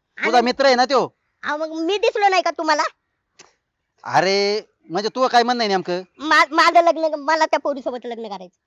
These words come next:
Speaker 1: गोळ्या,
Speaker 2: हा.
Speaker 1: तुझं लग्न ठरवणार आहे मी. थोडं जरा थांब, जरा संयम धर जरा.
Speaker 2: अहो, किती दिवस थांबू, किती दिवस संयम तू धरू मी? माझे पार सेल संपत आले हो.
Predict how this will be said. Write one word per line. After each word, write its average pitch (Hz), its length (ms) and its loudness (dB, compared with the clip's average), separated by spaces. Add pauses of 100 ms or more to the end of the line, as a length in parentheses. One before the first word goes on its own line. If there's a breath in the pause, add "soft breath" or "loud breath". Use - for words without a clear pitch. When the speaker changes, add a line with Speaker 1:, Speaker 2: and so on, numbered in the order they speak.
(280)
Speaker 1:
गोळ्या, 156 320 4 (240)
Speaker 2:
हा. 165 60 -20 (240)
Speaker 1:
तुझं 170 180 -4
लग्न 156 240 -2 (160)
ठरवणार 190 360 2
आहे 175 80 -2
मी. 175 240 -6 (140)
थोडं 160 140 0
जरा 196 180 2 (220)
थांब, 208 200 4
जरा 185 140 2
संयम 233 360 0
धर 220 120 2
जरा. 175 260 0 (340)
Speaker 2:
अहो, 330 80 2
किती 359 420 -4
दिवस 466 320 0
थांबू, 392 300 0
किती 415 300 -4
दिवस 453 200 -2
संयम 415 280 -2
तू 349 280 -10 (240)
धरू 302 200 -4
मी? 294 220 -12 (180)
माझे 330 220 2
पार 392 180 0
सेल 440 240 2
संपत 415 380 2
आले 381 160 4
हो. 415 280 6